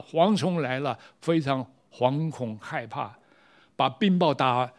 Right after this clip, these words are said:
打过的麦子，这些剩下来的全部都吃掉了，吃掉了，没有收成，然后饥-，荒年饥荒就要临到了。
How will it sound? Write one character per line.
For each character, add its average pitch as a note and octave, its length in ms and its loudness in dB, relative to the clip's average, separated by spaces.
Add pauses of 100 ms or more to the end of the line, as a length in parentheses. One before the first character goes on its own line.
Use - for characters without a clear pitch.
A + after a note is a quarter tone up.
(420)
打 A2 240 -2
过 D#3 240 2
的 C3+ 160 0
麦 C3+ 540 0
子， A#2 240 -8
这 D3+ 260 -2
些 A#2+ 300 -4 (160)
剩 F3 280 2
下 C#3 180 -2
来 A#2 120 -6
的 A#2+ 240 -10
全 D#3+ 220 -8
部 D#3 100 -8
都 C#3 120 -6
吃 - 240 -8
掉 C3 180 -12
了， F#2+ 100 -20
吃 - 220 -12
掉 A2 100 -16
了， A#2 80 -18 (440)
没 E3 100 0
有 D#3 80 -2
收 C3+ 260 -2
成， G#2+ 220 -10 (280)
然 A#2+ 120 -6
后 A#2 60 -8
饥-， - 260 -12 (380)
荒 D3 420 2
年 A#2+ 400 -6
饥 D3 340 -4
荒 C3 360 -6
就 B2+ 120 -8
要 A#2 100 -6
临 G#2 280 -14
到 G#2+ 220 -14
了。 F#2 120 -20